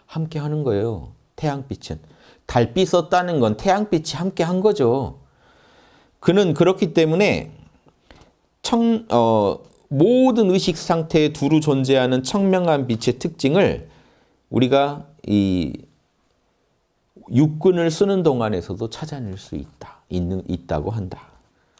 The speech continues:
그렇게 이제 결론을 맺는다. 이런 주장을 하시고요. 자, 그래서 우리 에고의 마음을 티베트어로 셈이라고 하고 이 참나는 릭,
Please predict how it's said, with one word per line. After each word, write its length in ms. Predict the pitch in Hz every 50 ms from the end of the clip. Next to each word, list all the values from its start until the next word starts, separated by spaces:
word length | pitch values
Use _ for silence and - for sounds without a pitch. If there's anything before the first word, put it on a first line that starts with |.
| _ _
그렇게 360 | _ - 85 85 - - 98 82
이제 200 | 78 73 73 73
결론을 420 | - - 78 76 80 80 78 73
맺는다. 540 | 71 69 67 76 76 71 69 65 - - - -
이런 240 | - 80 87 82
주장을 340 | 78 - - 78 80 82 82
하시고요. 540 | 92 95 - - 78 78 82 104 147 165 - - - _ _ _ - - _ _ _ _ _ _ _ _ _ _ _ _ _ _ _ _ _ _ - _ _ _ _ _
자, 320 | - - 90 87 98 117 - - - _ _ _ _ _ _ _ _ _ _ _ _ _ _ -
그래서 240 | - 104 92 117 110
우리 260 | 101 95 104 113 -
에고의 500 | - 98 107 101 127 147 143 143 131 127
마음을 480 | 120 107 92 90 92 92 104 110 113 -
티베트어로 540 | - 185 160 170 160 156 135 113 110 117 117
셈이라고 720 | 117 - - 165 160 160 156 147 127 107 95 90 92 87
하고 380 | 85 80 - 120 156 170 - - - - _ _ _ _ -
이 180 | - 98 98 92
참나는 640 | - - - 156 160 160 147 135 135 147 139 95 87
릭, 280 | 107 107 - - -